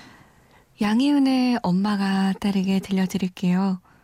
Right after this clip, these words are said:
여기서도 그 가사에서 이러죠. "나는 별로 좋은 엄마가 되지 못했는데 너는 조금 더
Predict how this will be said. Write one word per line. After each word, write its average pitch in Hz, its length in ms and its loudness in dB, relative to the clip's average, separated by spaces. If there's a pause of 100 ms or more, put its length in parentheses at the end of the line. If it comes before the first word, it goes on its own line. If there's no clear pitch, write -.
(560)
여기서도 247 600 -2 (640)
그 190 260 -2 (200)
가사에서 208 600 -2
이러죠. 185 640 -2 (1400)
"나는 190 360 2
별로 185 280 -2
좋은 202 340 0
엄마가 180 600 0 (600)
되지 185 260 -8
못했는데 185 840 -2 (480)
너는 220 480 0
조금 185 440 -2
더 185 200 -6